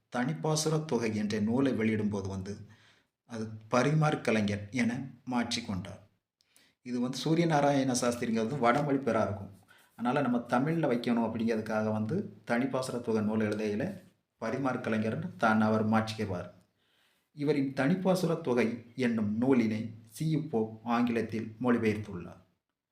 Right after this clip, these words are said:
இவரின் தமிழ் புலமையும் கவிபாடும் திறனையும் கண்டு சி வை தாமோதரம் பிள்ளை இவருக்கு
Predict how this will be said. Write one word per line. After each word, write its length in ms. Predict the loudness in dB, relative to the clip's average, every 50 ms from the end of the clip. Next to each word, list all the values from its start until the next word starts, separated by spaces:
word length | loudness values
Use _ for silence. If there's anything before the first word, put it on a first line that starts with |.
| _ _ _ _ _ _ _
இவரின் 420 | -6 -4 0 2 4 4 2 2
தமிழ் 400 | 2 2 4 4 4 4 2 0
புலமையும் 720 | 0 2 2 2 4 2 2 2 2 -2 -2 -6 -10 -14 -6 -2
கவிபாடும் 520 | -2 0 0 2 2 2 2 2 2 0
திறனையும் 420 | 2 2 2 4 4 4 2 2 0
கண்டு 380 | 0 0 -2 -2 -4 -6 -8 -10 -14 -18
சி 320 | -18 -14 -10 -6 -4 -2
வை 140 | 0 0 -2
தாமோதரம் 640 | -2 -2 -4 -2 0 0 0 0 2 2 2 2 2
பிள்ளை 200 | 0 0 0 0
இவருக்கு 540 | -2 -2 -2 -4 -4 -8 -10 -10 -12 -14